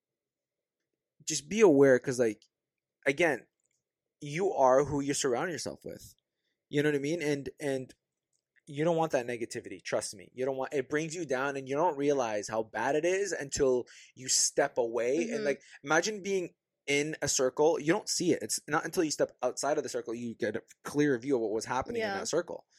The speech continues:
Speaker 2: At the end of the day, it's your life.
Speaker 1: Exactly.
Speaker 2: It's your decision. You're the boss of your life.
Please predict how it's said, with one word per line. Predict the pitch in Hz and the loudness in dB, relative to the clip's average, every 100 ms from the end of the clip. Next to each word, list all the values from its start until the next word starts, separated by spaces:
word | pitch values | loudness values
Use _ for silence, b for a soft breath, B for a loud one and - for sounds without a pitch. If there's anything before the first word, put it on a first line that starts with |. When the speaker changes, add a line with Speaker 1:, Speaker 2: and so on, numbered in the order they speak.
| b | b
Speaker 2:
At | 247 - | -4 -2
the | |
end | 277 311 | -4 -4
of | 349 | -6
the | 339 | -6
day, | 233 240 240 254 b b b _ | -2 -2 0 -2 b b b _
it's | 208 208 - | -6 -6 -8
your | 202 220 339 440 | -4 2 4 6
life. | 359 277 247 262 - | 6 6 6 2 -2
Speaker 1:
Exactly. | 139 131 120 113 98 90 | -2 0 0 -2 -4 -2
Speaker 2:
It's | 220 214 - - | -2 -2 -8 -16
your | 208 208 285 359 | -8 4 6 6
decision. | 392 - 302 247 240 233 226 _ _ _ - | 2 -2 -4 -6 -6 -4 -6 _ _ _ -20
You're | 185 196 240 302 349 359 | -14 0 2 4 2 0
the | 330 | -2
boss | 269 294 277 277 | 2 2 2 0
of | 269 | -4
your | 262 269 | -2 -2
life. | 247 220 208 247 | 0 0 -2 -6